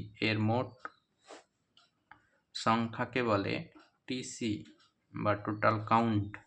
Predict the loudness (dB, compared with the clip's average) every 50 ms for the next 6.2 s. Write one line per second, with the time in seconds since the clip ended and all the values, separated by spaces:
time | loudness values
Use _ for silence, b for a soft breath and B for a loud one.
0 | _ _ _ _ _ _ _ _ _ _ _ _ _ _ _ _ _ _ -6 -4
1 | -4 -2 -2 -2 -4 -2 0 0 0 0 2 2 2 2 0 -10 -4 0 2 2
2 | 2 2 -2 -8 -6 -4 -2 -2 -2 -2 -2 -6 -6 -2 -2 0 0 0 0 -2
3 | -4 -4 -2 -4 -4 -2 0 0 -2 0 0 -2 -2 -2 0 -2 -2 -2 0 0
4 | 0 0 0 0 -2 -2 -2 -4 -4 -6 -6 -4 -2 0 0 0 0 -4 -10 -14
5 | -18 _ -6 -4 0 0 2 2 4 6 6 4 4 2 0 -2 -2 0 0 0
6 | 0 0 -2